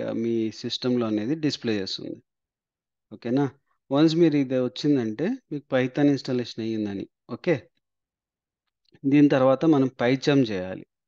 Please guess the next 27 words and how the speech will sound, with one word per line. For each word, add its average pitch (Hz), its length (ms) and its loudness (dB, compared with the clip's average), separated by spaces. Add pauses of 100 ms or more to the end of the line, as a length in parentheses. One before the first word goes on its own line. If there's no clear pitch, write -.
ఓకే. 131 220 -10 (1000)
పైచామ్. 123 420 0 (460)
పైచామ్ 147 440 4
అనేది 135 300 4
ఏంటంటే 127 480 0
మనం 139 260 0 (120)
any 127 300 -2
programming 127 640 -4
language 120 400 -4
Python-తో 131 640 0
డి-, 123 100 -10 (260)
డిపెండ్ 123 420 2
అయ్యి 123 220 2
ఉన్నటువంటి 120 680 -4
దాన్ని 113 340 -2
చేసే 117 300 -2
దానికోసం 110 560 -2 (640)
ఈ 139 140 6
పైచామ్ 143 520 4
అనేది 135 260 4
ఆడతాం. 113 380 -2
ఎందుకంటే 123 400 -2 (120)
Eclipse 151 440 0
ఎలాగో 127 400 2 (600)
దీనికి 151 380 2
పైచామ్ 127 440 0
అలాగనమాట. 98 640 -8